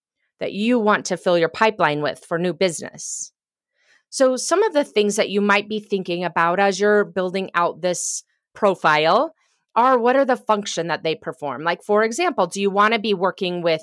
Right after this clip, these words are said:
H R? Do you want to be working with finance? Do you want to be working with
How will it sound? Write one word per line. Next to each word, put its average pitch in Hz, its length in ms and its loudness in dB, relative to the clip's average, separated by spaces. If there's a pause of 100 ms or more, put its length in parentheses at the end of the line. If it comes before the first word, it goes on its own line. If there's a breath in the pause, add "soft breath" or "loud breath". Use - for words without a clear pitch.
(120)
H 175 240 -6
R? 190 260 4
Do 175 120 -10
you 175 80 -2
want 165 160 0
to 170 60 -4
be 190 140 -2
working 190 400 -2
with 196 140 -2
finance? 202 580 -2
Do 185 120 -10
you 185 100 -6
want 165 280 -2
to - 80 -14
be 185 120 -2
working 185 400 -4
with 196 240 0